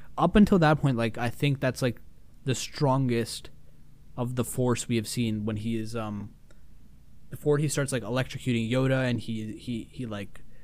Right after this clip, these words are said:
starts crumbling the structure that's above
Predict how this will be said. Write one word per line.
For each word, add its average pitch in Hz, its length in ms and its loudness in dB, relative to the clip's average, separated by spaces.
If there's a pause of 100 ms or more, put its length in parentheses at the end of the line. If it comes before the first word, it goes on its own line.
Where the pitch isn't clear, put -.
(260)
starts 147 340 0
crumbling 135 680 0
the 123 100 -6
structure 127 580 -6
that's 113 220 -6
above 113 440 -6